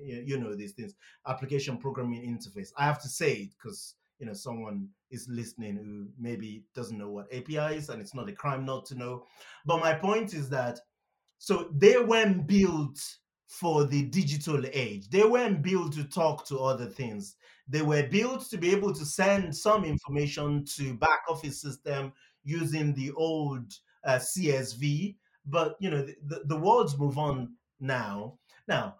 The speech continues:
so, so a lot of platforms just don't have this A P I. Um, the platforms who've migrated recently to the latest technology, so, you know,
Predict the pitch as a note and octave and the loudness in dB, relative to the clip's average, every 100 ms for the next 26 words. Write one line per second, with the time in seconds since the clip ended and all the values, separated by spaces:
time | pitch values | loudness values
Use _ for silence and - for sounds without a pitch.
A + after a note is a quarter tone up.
0 | _ _ - G#3+ G#3 A3 G3 F#3+ E3 G3 | _ _ 2 2 4 6 6 6 2 2
1 | G#3+ - F#3 E3+ F3 F#3+ E3+ D#3 - - | 2 0 4 4 4 -4 -4 -2 -4 -4
2 | F#3 D#3 - G3+ F#3 E3+ F3 D3 E3 E3 | -4 -2 2 2 2 2 2 2 -4 -8
3 | - - D#3+ D#3 F3+ F3+ F#3 A#3 A#3+ _ | -10 -8 -4 -4 0 2 2 2 -4 _
4 | _ _ _ _ - D#3 D3+ D3+ D3+ - | _ _ _ _ 0 2 4 4 2 -4
5 | _ _ - - _ _ _ _ _ _ | _ _ -20 -20 _ _ _ _ _ _
6 | _ _ _ _ _ _ _ _ _ _ | _ _ _ _ _ _ _ _ _ _
7 | _ _ _ _ _ - D3+ C#3 E3+ - | _ _ _ _ _ -12 -8 -2 -2 0
8 | G#3 A3 B3 - A#3+ G#3 D#3 - F#3+ F3+ | 4 4 4 0 0 2 0 -4 -4 -4
9 | D3+ D3+ D#3 D3+ B2+ D#3+ F3+ F#3+ G3 D#3 | -2 0 2 2 0 -2 0 -2 0 -2
10 | C3 D3+ - F3 D#3 D3+ C#3+ D3 C3+ C3+ | -2 -4 -4 -6 -4 -4 -4 -4 -4 0
11 | D3 G3+ G3+ F3 - C3 A#2 B2+ A2 G#2+ | 2 2 2 -2 -2 -6 -6 -6 -6 -6
12 | G2+ A#2 A2+ - D3+ C#3 E3 C#3 G#2+ A2+ | -8 -10 -10 -4 -2 -4 -4 -4 -4 -8
13 | C3+ | -12